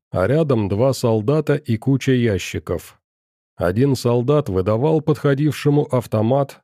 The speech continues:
второй давал магазины и пачки с патронами. Очередь, как я уже сказал, двигалась быстро,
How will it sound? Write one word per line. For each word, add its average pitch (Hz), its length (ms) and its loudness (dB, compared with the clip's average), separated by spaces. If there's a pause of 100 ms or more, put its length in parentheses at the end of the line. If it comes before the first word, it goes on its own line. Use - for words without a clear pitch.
второй 139 440 0
давал 123 380 2
магазины 107 600 0
и 123 180 -2
пачки 135 400 -2
с - 100 -6
патронами. 110 800 -2 (760)
Очередь, 147 540 0
как 147 240 -2
я 147 160 4
уже 143 220 2
сказал, 139 520 2
двигалась 143 520 2
быстро, 123 640 -2